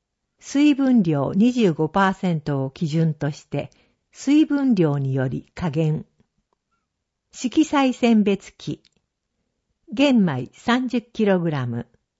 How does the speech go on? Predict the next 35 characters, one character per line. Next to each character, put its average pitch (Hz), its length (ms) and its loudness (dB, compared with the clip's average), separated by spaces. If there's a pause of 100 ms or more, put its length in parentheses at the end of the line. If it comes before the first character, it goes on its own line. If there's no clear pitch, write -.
(500)
五 226 180 0
百 269 340 -2
七 233 300 2
十 175 300 -2
円。 127 280 -6 (800)
色 285 280 -4
彩 269 260 2
選 254 300 -2
別 233 280 -6
機 - 300 -12
単 214 240 0
独 196 240 -4
の 165 160 -4
場 139 260 -4
合、 131 280 -8 (1000)
四 302 260 -2
百 180 280 -4
六 160 320 -2
十 165 320 -4
円。 123 300 -6 (760)
も 240 160 4
み 285 120 0
す - 160 -8
り 226 160 -2
と - 280 -6 (180)
一 208 300 -4
連 233 240 4
の 190 100 0
場 156 300 -4
合、 143 260 -8 (920)
京 330 180 2
阪 156 380 -4
草 - 260 -4
刈 165 200 -6
り、 - 180 -12